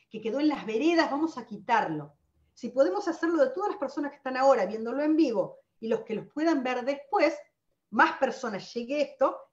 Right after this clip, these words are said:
más vamos a limpiar esta frecuencia. ¿Qué quiere decir? Que menos gente se va a contagiar, ¿sí? No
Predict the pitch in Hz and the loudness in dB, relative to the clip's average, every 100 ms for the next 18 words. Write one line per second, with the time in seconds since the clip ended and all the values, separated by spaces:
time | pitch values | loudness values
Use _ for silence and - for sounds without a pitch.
0 | _ 220 240 247 233 - 185 180 170 262 | _ -14 -10 -10 -10 -14 -12 -12 -8 -4
1 | 262 - 196 - 165 190 170 151 151 - | -4 -6 -16 -14 -8 -4 -4 -4 -12 -20
2 | _ _ 269 294 240 - 277 - 202 262 | _ _ -6 -4 -4 -4 -6 -6 -6 -4
3 | 294 - 302 320 196 180 247 247 - - | -6 -2 -2 -2 -8 -10 -8 -10 -12 -2
4 | 359 220 - _ _ _ _ _ _ _ | 0 0 -4 _ _ _ _ _ _ _
5 | _ _ 277 359 392 _ _ _ _ - | _ _ -2 -2 -4 _ _ _ _ -6
6 | 370 | 2